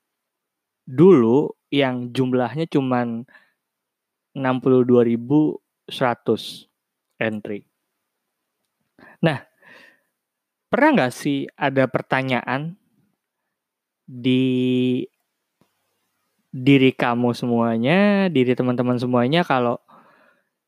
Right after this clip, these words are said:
gimana sih cara nambahin isi di K B B I? Ada nggak? Nggak ada?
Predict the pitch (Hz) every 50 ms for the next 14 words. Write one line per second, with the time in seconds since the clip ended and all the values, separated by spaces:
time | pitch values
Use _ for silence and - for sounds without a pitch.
0 | _ _ _ - 139 156 160 165 175 202 208 - 269 262 - - _ _ _ _
1 | - - 160 165 165 165 156 156 156 151 147 147 143 139 135 135 139 143 151 143
2 | 147 139 - - - 165 135 - - _ _ _ _ - 131 123 127 123 120 120
3 | 123 - - 127 113 113 123 123 120 117 110 - 165 196 - - _ _ _ _
4 | _ _ _ _ _ _ _ _ _ _ _ _ _ _ _ _ _ _ _ _
5 | _ _ _ _ - - 202 208 240 185 120 - - - - _ _ _ _ _
6 | _ _ _ _ _ _ _ _ _ _ _ _ _ _ _ _ _ _ - 156
7 | 147 151 170 226